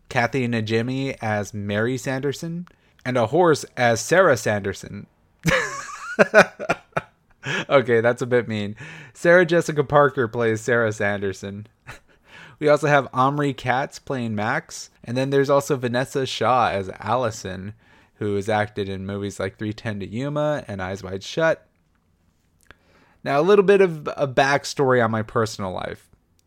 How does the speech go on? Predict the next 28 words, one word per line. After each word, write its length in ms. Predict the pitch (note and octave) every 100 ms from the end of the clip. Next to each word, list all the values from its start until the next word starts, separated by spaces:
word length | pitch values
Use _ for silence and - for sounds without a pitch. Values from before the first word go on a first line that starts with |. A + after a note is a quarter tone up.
| _
It 60 | -
wouldn't 300 | C#3 F3+ G3+
be 160 | G3+ F3
right 300 | D3+ C#3+ C#3+
to 80 | C#3
do 160 | C#3
a 40 | B2+
review 380 | A#2+ A2+ B2
of 60 | A#2
Hocus 320 | B2 B2 A#2+
Pocus 420 | - B2 A2 A2
without 300 | A#2+ A2+ B2
mentioning 540 | B2 A#2+ - A#2+ A2+ A2
that 200 | G#2+ G2
I 140 | G#2
grew 280 | F#2+ A2+ A#2
up 160 | A#2+ A2
in 80 | G2+
a 100 | F#2+
house 340 | G#2+ G#2+ -
with 160 | G2 -
three 240 | G#2+ G#2+
sisters. 720 | G2+ G2 F#2+ - - - - _ _ _ _ _ _
Need 160 | - G2+
I 120 | G#2+
say 180 | - A2
more? 360 | A2+ B2 C3+ - -
<laughs> 100 | G#3